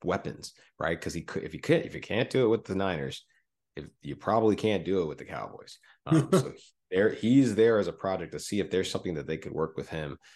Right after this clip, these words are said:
Speaker 1: And, you know, he does enough things the same way as Dak in his mobility, and maybe you make him have one or two easy throws. They had to change the offense so much with Cooper Rush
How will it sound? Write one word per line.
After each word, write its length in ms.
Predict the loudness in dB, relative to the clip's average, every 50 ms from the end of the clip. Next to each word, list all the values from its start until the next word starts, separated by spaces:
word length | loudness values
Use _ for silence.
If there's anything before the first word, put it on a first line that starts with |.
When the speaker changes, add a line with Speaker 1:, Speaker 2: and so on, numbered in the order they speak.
| _ -6
Speaker 1:
And, 400 | -2 0 2 2 2 0 0 -2 -4
you 120 | -4 -2 -2
know, 140 | 0 0 -2
he 100 | -2 -2
does 300 | 0 2 2 2 2 0
enough 260 | 0 -2 -2 -4 -6 _ -4
things 300 | -2 -2 -2 -2 -4 -6
the 60 | -8
same 320 | -6 -4 -2 -2 -2 0 0
way 220 | 0 0 0 0
as 200 | 0 -2 -4 -6
Dak 400 | -6 -4 -4 -2 -4 -4 -6 -10
in 260 | -12 -10 -8 -8 -6 -6
his 200 | -4 -4 -4 -4
mobility, 840 | -6 -6 -8 -8 -6 -4 -2 0 0 0 0 0 0 0 -2 -4 -8 _ _ _ _ -8
and 200 | -4 -4 -2 0
maybe 240 | 0 0 0 0 0
you 200 | 0 -2 -2 -2
make 240 | -2 -2 -2 -4 -4
him 180 | -6 -6 -6 -4
have 220 | -4 -6 -6 -6
one 200 | -6 -4 -4 -4
or 60 | -4
two 160 | -4 -6 -6
easy 320 | -6 -6 -6 -6 -6 -8 -6
throws. 480 | -4 -2 -2 -2 0 -2 -2 -6 -8 -12 -18 -16 _ -4
They 80 | -2
had 140 | 0 0 2
to 80 | 2 2
change 320 | 2 0 0 0 0 -2
the 160 | -4 -4 -4
offense 380 | -2 -2 -2 -4 -4 -6 -6 -6
so 120 | -6 -8
much 280 | -8 -8 -8 -10 -10 -10
with 120 | -14 -10
Cooper 340 | -6 -4 -4 -4 -2 -4 -6
Rush 460 | -4 -2 -2 -2 -2 -4 -6 -8 -10